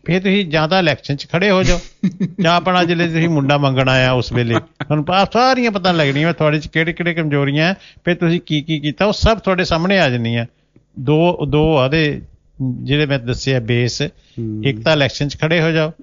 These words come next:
Speaker 1: ਉਹ ਸਾਰੀ
Speaker 2: ਹੂੰ।
Speaker 1: ਕਰ ਲੈਣੀ, ਉਹਨੇ ਸਾਰੀ ਰਿਸਰਚ ਕਰ ਲੈਣੀ ਆ।
Speaker 2: ਇੱਕ ਜੇ ਮੁੰਡਾ,
Speaker 1: ਜਾਂ ਫਿਰ ਤੁਸੀਂ ਆਪਣਾ ਜਿਹੜੇ
Speaker 2: ਮੁੰਡਾ
Speaker 1: ਵੀ
Speaker 2: ਮੰਗਣਾ ਹੋਵੇ।
Speaker 1: ਮੁੰਡਾ ਮੰਗਣਾ ਹੈ ਉਸ ਵੇਲੇ ਸਾ-, ਐਨ ਪ-,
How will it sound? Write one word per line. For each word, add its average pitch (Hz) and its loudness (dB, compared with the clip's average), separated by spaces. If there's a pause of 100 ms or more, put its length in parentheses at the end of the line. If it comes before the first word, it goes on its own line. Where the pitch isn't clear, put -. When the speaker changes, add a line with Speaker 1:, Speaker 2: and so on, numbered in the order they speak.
(100)
Speaker 1:
ਉਹ 147 -2
ਸਾਰੀ 160 2
Speaker 2:
ਹੂੰ। - -2
Speaker 1:
ਕਰ 143 2
ਲੈਣੀ, 165 2
ਉਹਨੇ 156 2
ਸਾਰੀ 156 2
ਰਿਸਰਚ 139 -2
ਕਰ 135 0
ਲੈਣੀ 127 0
ਆ। 127 0
Speaker 2:
ਇੱਕ 120 -2
ਜੇ 131 2
ਮੁੰਡਾ, 120 2
Speaker 1:
ਜਾਂ 202 2
ਫਿਰ 208 -2
ਤੁਸੀਂ 190 0
ਆਪਣਾ 175 -2
ਜਿਹੜੇ 165 0
Speaker 2:
ਮੁੰਡਾ 160 2
Speaker 1:
ਵੀ 151 2
Speaker 2:
ਮੰਗਣਾ 110 0
ਹੋਵੇ। 104 -2 (100)
Speaker 1:
ਮੁੰਡਾ 151 0
ਮੰਗਣਾ 127 0
ਹੈ 120 2
ਉਸ 120 -4
ਵੇਲੇ 120 0
ਸਾ-, 175 4
ਐਨ 180 2
ਪ-, 151 -8